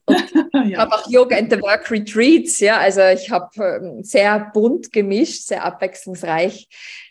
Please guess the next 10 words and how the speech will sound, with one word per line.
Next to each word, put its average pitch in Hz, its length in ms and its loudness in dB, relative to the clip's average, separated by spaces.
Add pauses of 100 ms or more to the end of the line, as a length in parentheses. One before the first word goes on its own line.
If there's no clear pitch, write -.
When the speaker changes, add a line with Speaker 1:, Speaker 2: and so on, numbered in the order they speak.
Speaker 2:
sehr 185 200 -2
lebendig 185 680 -2
mein 175 320 -4
Angebot. 190 800 -4 (560)
Und 202 440 0
für 214 160 0
das 208 420 -2
gibt's 220 400 -10
halt 180 380 0
auch 180 260 -6